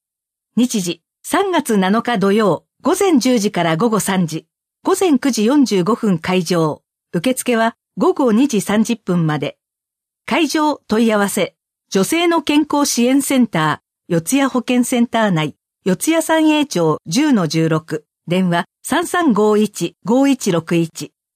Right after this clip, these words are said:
お子さんや男性もご参加ください。会場には授乳室もあります。なお、申し込み方法の記載がない催しは、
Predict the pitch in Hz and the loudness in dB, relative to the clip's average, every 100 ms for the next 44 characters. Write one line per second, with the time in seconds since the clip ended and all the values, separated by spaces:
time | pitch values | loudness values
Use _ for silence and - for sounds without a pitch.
0 | _ _ _ _ _ _ - 170 262 269 | _ _ _ _ _ _ -6 -4 -2 -2
1 | 294 269 262 - 170 262 320 349 339 302 | 2 2 2 -2 -2 -2 0 0 2 2
2 | - 190 180 196 202 - 180 180 190 160 | 0 -2 -2 -2 -2 -4 -4 -2 -2 -4
3 | _ _ _ _ 262 359 - 359 339 262 | _ _ _ _ 0 0 2 0 0 0
4 | 180 - _ - 202 233 349 311 - 214 | -2 -4 _ -4 2 4 4 0 -4 -2
5 | 180 160 - 156 160 156 - - _ _ | 0 0 -2 0 0 -2 -4 -10 _ _
6 | _ _ 190 170 156 _ _ _ 196 302 | _ _ -4 -2 -4 _ _ _ 0 0
7 | - 370 339 339 339 320 247 208 175 - | 0 0 0 2 0 0 2 2 0 -2
8 | - - 302 330 320 302 302 - 175 180 | -8 -4 0 0 2 2 2 0 0 0
9 | 190 180 - 170 | 0 0 -2 -4